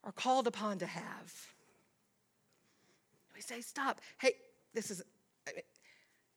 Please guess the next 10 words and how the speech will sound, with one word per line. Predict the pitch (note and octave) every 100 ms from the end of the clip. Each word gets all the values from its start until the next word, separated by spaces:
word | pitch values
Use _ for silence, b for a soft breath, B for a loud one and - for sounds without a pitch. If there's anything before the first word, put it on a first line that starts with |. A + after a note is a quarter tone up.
| _ _ _ _
hate | G#3+ D4 D#4
crimes | - G3+ F3 G#3+ C4+ -
on | A#3 C#4 D#4+
the | D4+
rise, | F#3+ F3 F3+ B3
particularly | - G#3+ C#4 E4+ D#4+
against | D4+ C#4 C4+
Latinos | C4 C4 - F3 E3+ E3+
right | - F3
now. | E3+ F3 C#4